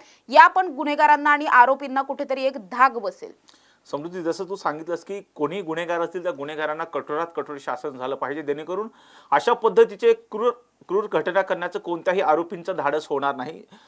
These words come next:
Speaker 2: जर समृद्धी आपण पाहिलं तर ज्यावेळेस ही हत्या झालेली आहे, क्षीरसागर यांच्याकडून विकास बनसोडे यांची जी निर्घृणपणे मारहाण करून हत्या करण्यात आली, त्यानंतर त्यांनी थेटपणे त्यांच्या कुटुंबियांना फोन करून धमकी दिल्याचं सुद्धा आता पुढे आलेलं आहे. या संदर्भामधील एक ऑडिओ क्लिप सुद्धा व्हायरल झालेली आहे.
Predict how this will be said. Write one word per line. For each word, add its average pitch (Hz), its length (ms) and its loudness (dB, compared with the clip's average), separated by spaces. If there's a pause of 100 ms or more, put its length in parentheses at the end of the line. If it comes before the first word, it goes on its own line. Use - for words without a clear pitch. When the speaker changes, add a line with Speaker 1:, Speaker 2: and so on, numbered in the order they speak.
(140)
Speaker 2:
जर 208 60 2
समृद्धी 196 360 4
आपण 202 180 6
पाहिलं 185 300 4
तर 202 100 0
ज्यावेळेस 202 340 4
ही 240 60 0
हत्या 208 340 -2
झालेली 147 340 0
आहे, 123 260 -6 (400)
क्षीरसागर 196 460 2
यांच्याकडून 196 640 0
विकास 165 460 2
बनसोडे 170 360 -2
यांची 180 440 -8 (180)
जी 175 100 -6
निर्घृणपणे 175 520 -4
मारहाण 160 340 0
करून 160 180 -6
हत्या 151 280 -4
करण्यात 143 320 -4
आली, 127 240 -6 (460)
त्यानंतर 208 300 2
त्यांनी 226 240 0
थेटपणे 214 520 -2
त्यांच्या 208 300 -2
कुटुंबियांना 208 600 0
फोन 196 300 -2
करून 208 240 0
धमकी 160 300 -2
दिल्याचं 180 320 2
सुद्धा 170 300 0
आता 165 160 2
पुढे 156 260 0
आलेलं 147 300 2
आहे. 151 200 2
या 160 120 -2
संदर्भामधील 175 720 -4 (360)
एक 214 140 4 (120)
ऑडिओ 175 260 10
क्लिप 220 240 2
सुद्धा 196 260 4
व्हायरल 175 300 6
झालेली 165 240 2
आहे. 175 120 2